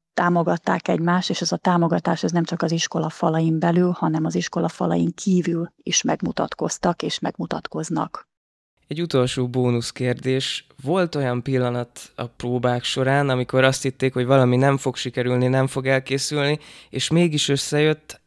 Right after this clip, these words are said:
Speaker 2: sőt, lehet, hogy jobban is?
Speaker 1: Igen. <laughs> Volt, volt olyan pillanat, hazudnék, ha azt mondanám, hogy nem. Volt olyan pillanat, amikor azt hittük, hogy ez nem fog összejönni.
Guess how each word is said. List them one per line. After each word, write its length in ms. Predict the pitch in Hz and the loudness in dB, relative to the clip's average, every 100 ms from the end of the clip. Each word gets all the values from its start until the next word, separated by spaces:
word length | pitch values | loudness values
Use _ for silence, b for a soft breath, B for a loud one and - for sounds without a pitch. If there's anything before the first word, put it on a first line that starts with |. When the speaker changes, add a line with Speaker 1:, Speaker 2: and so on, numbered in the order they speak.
| _ | _
Speaker 2:
sőt, 680 | - - - 147 170 _ - _ _ | -12 -6 2 2 2 _ -20 _ _
lehet, 340 | 131 117 117 | -6 -4 -4
hogy 140 | 127 117 | -4 -2
jobban 360 | 120 - 110 | -2 -4 -8
is? 280 | 131 - - _ _ - | -8 -12 -14 _ _ -8
Speaker 1:
Igen. 340 | - 170 165 160 _ _ | -2 0 0 -2 _ _
<laughs> 560 | - 185 185 180 190 - - | -2 -2 -2 -6 -6 -6 -6
Volt, 540 | 175 202 185 - - | 0 2 0 -4 -10
volt 340 | 214 190 175 175 | -2 0 2 2
olyan 260 | 175 165 | 2 2
pillanat, 420 | 190 185 175 185 | 2 4 4 2
hazudnék, 460 | - 180 180 180 170 | -2 -4 -2 -2 0
ha 100 | 220 | 0
azt 140 | 180 | 0
mondanám, 360 | 190 175 170 175 | 0 2 2 2
hogy 180 | 180 170 | 2 2
nem. 340 | 175 180 202 | 4 4 2
Volt 360 | - 196 196 - | 2 4 4 2
olyan 180 | 180 180 | -2 0
pillanat, 380 | - 190 180 175 | 2 4 2 0
amikor 260 | 175 165 180 | -2 -2 -2
azt 160 | 170 | -2
hittük, 300 | - - - | -4 -6 -4
hogy 140 | - 175 | -2 0
ez 120 | 170 | 0
nem 160 | 170 165 | 0 -4
fog 180 | 165 | -2
összejönni. 640 | 165 165 175 175 185 196 | -4 -2 0 2 4 4